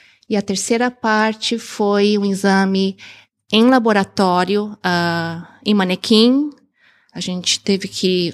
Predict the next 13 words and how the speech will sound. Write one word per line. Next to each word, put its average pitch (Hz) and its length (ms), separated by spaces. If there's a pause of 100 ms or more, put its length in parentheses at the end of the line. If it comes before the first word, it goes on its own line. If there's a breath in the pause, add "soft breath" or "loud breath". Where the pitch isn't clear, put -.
(160)
ah, 180 400
fazer 170 260
umas 170 200
restaurações 175 680
de 160 80
dentes, 180 1200
uma 170 320
coroa 165 380
temporária, 214 840
se - 160
não 190 80
me 175 100
engano. 226 680